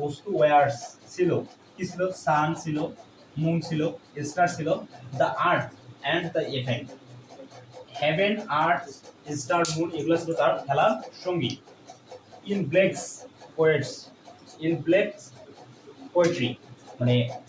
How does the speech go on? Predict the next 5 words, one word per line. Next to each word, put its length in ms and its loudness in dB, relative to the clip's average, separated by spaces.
ব্লেকের, 380 2
ব্লেক 200 2
এর 80 4
কবিতাগুলোতে 600 2
চাইল্ডহুড, 420 2